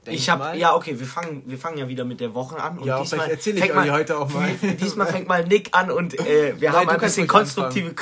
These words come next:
Speaker 2: Kritik bekommen, beziehungsweise ich.
Speaker 1: Ja,
Speaker 2: Ähm, meine
Speaker 1: ich hab die
Speaker 2: Stimme,
Speaker 1: weitergeleitet.
Speaker 2: meine Stimme überlagert Nicks Stimme in
Speaker 1: Ja,
Speaker 2: Weitem.
Speaker 1: ja, ich weiß. Meine
Speaker 2: Und
Speaker 1: ist
Speaker 2: ich,
Speaker 1: halt,
Speaker 2: eigentlich
Speaker 1: Max
Speaker 2: heißt
Speaker 1: halt
Speaker 2: es
Speaker 1: auch
Speaker 2: einfach nur
Speaker 1: dominanter als ich, also eine
Speaker 2: Richtig.
Speaker 1: Stimme.
Speaker 2: Aber deswegen würde ich mir ja trotzdem mal wünschen, dass, ähm, dass, ähm,
Speaker 1: Ich anfange, oder was?
Speaker 2: Richtig.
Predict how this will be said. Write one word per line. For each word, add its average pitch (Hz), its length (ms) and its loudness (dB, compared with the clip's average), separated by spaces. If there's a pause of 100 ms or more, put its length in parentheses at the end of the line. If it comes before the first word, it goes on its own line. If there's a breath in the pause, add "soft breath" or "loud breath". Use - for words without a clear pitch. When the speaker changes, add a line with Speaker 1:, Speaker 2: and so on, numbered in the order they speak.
(120)
Speaker 2:
Kritik 175 200 -8
bekommen, 170 340 0 (200 loud breath)
beziehungsweise 139 480 -2
ich. 165 340 -4 (260 soft breath)
Speaker 1:
Ja, 131 260 -2
Speaker 2:
Ähm, 131 60 -2
meine 156 240 0
Speaker 1:
ich 190 140 -2
hab 190 80 2
die 175 60 -2
Speaker 2:
Stimme, 180 120 2
Speaker 1:
weitergeleitet. 160 240 2 (120)
Speaker 2:
meine 185 120 -2
Stimme 180 300 -2
überlagert 139 1000 2 (140)
Nicks 135 380 -6
Stimme 131 320 -4
in - 120 -10
Speaker 1:
Ja, 123 280 2 (120)
Speaker 2:
Weitem. 156 320 -4
Speaker 1:
ja, 117 60 -2
ich 120 140 -10
weiß. 113 400 -10
Meine 123 140 -4
Speaker 2:
Und 135 80 -4
Speaker 1:
ist 127 100 -6
Speaker 2:
ich, 147 80 -6
Speaker 1:
halt, 107 220 -12
Speaker 2:
eigentlich 165 380 2
Speaker 1:
Max 135 80 -2
Speaker 2:
heißt 156 100 2
Speaker 1:
halt 143 80 2
Speaker 2:
es 131 120 2
Speaker 1:
auch 131 40 -2
Speaker 2:
einfach 131 220 0
nur 131 80 0
Speaker 1:
dominanter 135 240 -6
als 110 180 -10
ich, - 280 -18
also 120 200 -12
eine 117 100 -12
Speaker 2:
Richtig. 127 320 -6
Speaker 1:
Stimme. 110 160 -12 (380)
Speaker 2:
Aber 147 220 0
deswegen 156 420 -4
würde 156 120 -6
ich 151 60 -10
mir 156 120 -8
ja 139 60 -6
trotzdem 180 340 -8
mal 120 120 -6
wünschen, 120 320 -8
dass, 123 380 -2
ähm, 117 400 -6 (760 loud breath)
dass, 131 360 -10
ähm, 123 420 -10
Speaker 1:
Ich 131 220 -16
anfange, 110 420 -14
oder 113 120 -10
was? 104 60 -12
Speaker 2:
Richtig. 123 480 -10